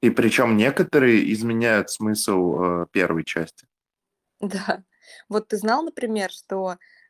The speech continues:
Speaker 2: э, <laughs> пословица, полная версия такая: С миру по нитке, голому рубаха, с паршивой овцы хоть шерсти клок, с чужого коня среди грязи долой, сапожник без сапог, свет не без добрых людей.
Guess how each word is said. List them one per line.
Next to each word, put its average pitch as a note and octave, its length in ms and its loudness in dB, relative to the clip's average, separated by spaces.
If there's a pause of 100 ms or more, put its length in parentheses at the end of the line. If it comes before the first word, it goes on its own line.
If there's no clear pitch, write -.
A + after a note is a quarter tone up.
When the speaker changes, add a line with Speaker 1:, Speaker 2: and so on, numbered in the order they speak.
(100)
Speaker 2:
э, F#3+ 400 -6
<laughs> - 60 -20
пословица, G#3 800 -6 (400)
полная G#3 400 -2
версия G#3 440 -8
такая: F3+ 480 -10 (340)
С - 140 -14
миру A3+ 260 -4
по G#3+ 120 -8
нитке, G#3+ 420 -6
голому G#3+ 460 -6
рубаха, F#3 500 -8
с - 60 -20
паршивой G3+ 480 -6
овцы C4 280 -8
хоть A#3 220 -8
шерсти - 440 -8
клок, F3+ 320 -6
с - 80 -20
чужого G#3+ 440 -6
коня G#3 340 -8
среди G3+ 480 -12 (260)
грязи G3+ 460 -4
долой, F3+ 420 -6
сапожник G#3 580 -8
без F#3+ 160 -14
сапог, A#3 400 -4
свет G#3+ 300 -6
не G#3+ 120 -6
без F#3 160 -16
добрых G3+ 380 -8
людей. F#3 360 -10